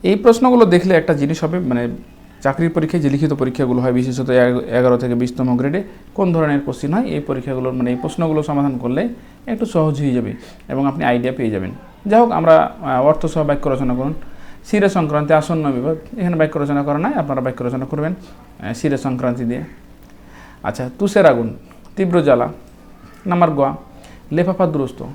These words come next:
বাইরে পরিপাটি। আচ্ছা, ঘ নাম্বার ঠেলা দিয়ে গঙ্গায় ফেলা, মানে বিপদে ফেলা। নাম্বার ওয়ান, গৌরচন্দ্রিকা, মানে ভূমিকা বা আরম্ভ।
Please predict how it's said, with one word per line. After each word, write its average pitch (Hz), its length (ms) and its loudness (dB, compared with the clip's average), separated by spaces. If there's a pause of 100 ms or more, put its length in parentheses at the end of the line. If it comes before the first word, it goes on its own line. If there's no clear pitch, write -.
বাইরে 180 360 4
পরিপাটি। 143 500 -4 (1300)
আচ্ছা, - 440 -10 (220)
ঘ 160 140 4
নাম্বার 147 420 6 (1600)
ঠেলা 185 320 4
দিয়ে 170 240 0
গঙ্গায় 156 340 2
ফেলা, 110 280 -6 (300)
মানে 170 120 -2
বিপদে 185 340 2
ফেলা। 117 260 -10 (920)
নাম্বার 170 180 2
ওয়ান, 147 180 2
গৌরচন্দ্রিকা, 165 840 2 (300)
মানে 151 280 0 (480)
ভূমিকা 190 400 2
বা 123 120 -2
আরম্ভ। 143 420 2